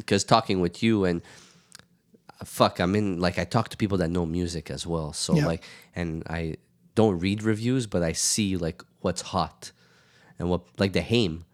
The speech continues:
Speaker 1: I know that's big.
Speaker 2: Yeah.
Speaker 1: That's good. People liked it.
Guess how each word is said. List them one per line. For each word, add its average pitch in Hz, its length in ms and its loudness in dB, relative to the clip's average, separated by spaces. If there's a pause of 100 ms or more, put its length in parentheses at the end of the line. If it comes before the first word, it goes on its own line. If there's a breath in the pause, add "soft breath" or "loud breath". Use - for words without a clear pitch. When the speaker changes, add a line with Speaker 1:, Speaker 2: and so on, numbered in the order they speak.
(760)
Speaker 1:
I 85 120 0
know 107 160 4
that's 76 160 0
big. 80 400 -4 (220)
Speaker 2:
Yeah. 139 280 2
Speaker 1:
That's 87 220 0
good. 90 240 0
People 87 260 0
liked 78 300 -2
it. - 180 0